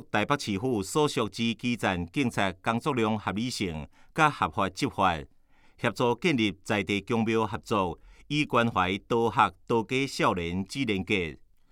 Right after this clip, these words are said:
落实城市银行建立甲石头汤整合服务计划，强化药引、酒引防治，强化弱势家庭甲独居老人关怀，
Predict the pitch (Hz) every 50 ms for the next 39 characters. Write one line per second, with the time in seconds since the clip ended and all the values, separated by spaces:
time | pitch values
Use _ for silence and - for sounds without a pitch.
0 | - _ _ _ _ - - 127 117 - - 123 120 110 - - 123 113 110 101
1 | - 131 113 107 123 123 123 107 101 104 117 - 170 156 123 101 107 104 98 92
2 | - - _ - - - _ - 170 - - 123 107 95 92 - - 95 98 -
3 | 139 135 131 139 135 127 - - - 165 165 165 147 - 120 101 - - 98 85
4 | 87 90 87 - 104 110 92 92 95 92 92 92 90 85 - _ - _ _ -
5 | - _ - 135 131 127 131 123 147 156 147 123 98 90 90 90 104 127 139 123
6 | 104 92 82 76 - - - - 160 156 165 175 165 131 107 90 104 101 104 92
7 | - 107 101 101 101 98 95 - - _ - _ _ _ _ - - - - -
8 | 143 139 143 143 127 170 170 147 120 104 98 - - 104 92 - 107 110 107 -
9 | 92 90 90 101 95 - - - - 117 - - - 110 - - 110 110 110 104
10 | 90 87 87 90 98 - 107 98 98 95 92 85 80 80 85 90 92